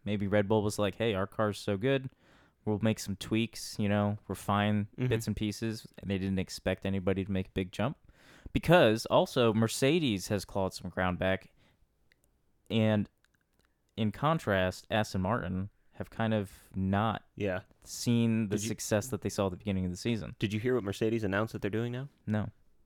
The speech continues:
Speaker 2: They are not going to continue any further development on the twenty twenty-three car.
Speaker 1: Okay. Hold, hold on.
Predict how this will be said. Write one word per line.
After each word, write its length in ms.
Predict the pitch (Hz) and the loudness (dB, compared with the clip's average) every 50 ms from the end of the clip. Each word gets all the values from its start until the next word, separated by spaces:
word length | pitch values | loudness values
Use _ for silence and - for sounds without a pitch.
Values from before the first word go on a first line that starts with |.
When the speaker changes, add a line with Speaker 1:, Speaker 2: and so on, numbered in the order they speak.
| _ _ | _ _
Speaker 2:
They 180 | - 107 107 107 | -4 -2 0 0
are 80 | 101 | -2
not 340 | 101 104 104 107 110 - - | -2 -2 -4 -4 -4 -6 -6
going 200 | - 123 120 113 | -4 -2 -2 -2
to 40 | 110 | -4
continue 380 | 101 98 101 - 120 113 110 110 | -8 -10 -6 -4 -2 -2 -2 -2
any 220 | 95 92 107 110 117 | -2 -2 -2 -2 -4
further 320 | - - 110 107 104 104 | -2 -2 0 0 0 0
development 500 | 98 98 87 95 90 92 92 87 90 85 | -2 0 0 0 0 0 -2 -6 -6 -4
on 80 | 85 85 | -4 -6
the 60 | 82 | -6
twenty 240 | - - 87 87 82 | -6 -4 -4 -4 -4
twenty-three 400 | - - 82 82 - - 80 82 | -6 -6 -6 -6 -6 -8 -10 -8
car. 240 | - - - - - _ _ _ _ _ _ _ _ _ _ _ _ _ _ _ _ _ _ _ _ _ _ _ _ _ _ _ _ _ _ _ _ _ _ _ _ _ _ _ _ _ _ - - - - _ _ _ _ _ _ | -8 -10 -10 -10 -14 _ _ _ _ _ _ _ _ _ _ _ _ _ _ _ _ _ _ _ _ _ _ _ _ _ _ _ _ _ _ _ _ _ _ _ _ _ _ _ _ _ _ -20 -20 -20 -20 _ _ _ _ _ _
Speaker 1:
Okay. 260 | 143 139 - - - _ _ _ _ _ | -2 -2 -2 -4 -16 _ _ _ _ _
Hold, 260 | - - 185 - - - - - - - _ - - | 2 2 2 2 0 -10 -20 -20 -20 -20 _ -10 -2
hold 240 | - 202 175 104 - | 0 2 2 0 -2
on. 60 | - | -8